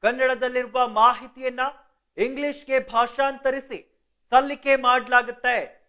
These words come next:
ಮೇಲ್ಮನವಿಯ ಸಲ್ಲಿಸುವ ಎಲ್ಲ ರೀತಿಯ ಪ್ರಕ್ರಿಯೆಯು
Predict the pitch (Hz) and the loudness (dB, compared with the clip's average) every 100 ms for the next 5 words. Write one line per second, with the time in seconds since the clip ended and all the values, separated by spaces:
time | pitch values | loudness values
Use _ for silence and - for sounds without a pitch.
0 | _ _ 170 247 262 254 254 254 254 254 | _ _ 8 8 8 2 -6 -8 -4 -4
1 | 254 240 240 240 - 233 254 202 214 254 | -4 -8 -10 -16 -10 0 0 0 -6 2
2 | 262 247 247 247 247 240 240 240 233 254 | 2 2 -6 -8 -4 -4 -4 -10 -10 -16
3 | 247 240 | -14 -12